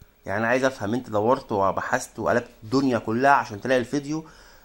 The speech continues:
عشان خاطر تعلق تقول اه صح، لا ده الفيديو ده ايه ده؟ ولا انت داخل تشوف حاجة تانية ولا ايه حكايتك بالظبط؟ ما علينا، يلا بينا دلوقتي نكمل موضوعنا ونشوف الفيديو مع بعض.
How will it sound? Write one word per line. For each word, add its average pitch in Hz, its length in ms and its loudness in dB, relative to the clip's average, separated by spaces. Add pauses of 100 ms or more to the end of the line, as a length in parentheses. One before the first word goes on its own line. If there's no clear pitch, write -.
(140)
عشان 135 380 2
خاطر 143 340 4
تعلق 123 340 2
تقول 135 240 -2
اه 151 160 6
صح، 151 320 2
لا 131 140 6
ده 127 100 0
الفيديو 135 300 -2
ده 110 840 4 (380)
ايه 151 120 4
ده؟ 147 280 6
ولا 120 200 4
انت 147 100 2
داخل 139 300 0
تشوف 139 160 -2
حاجة 127 200 2
تانية 117 340 2
ولا 104 160 0
ايه 110 80 0
حكايتك 110 360 -2
بالظبط؟ 92 500 -8 (340)
ما 143 100 4
علينا، 113 380 2
يلا 131 220 6
بينا 143 240 4
دلوقتي 151 400 6
نكمل 127 400 4
موضوعنا 120 520 0
ونشوف 120 440 -2
الفيديو 117 320 -4
مع 92 140 0
بعض. 80 200 -6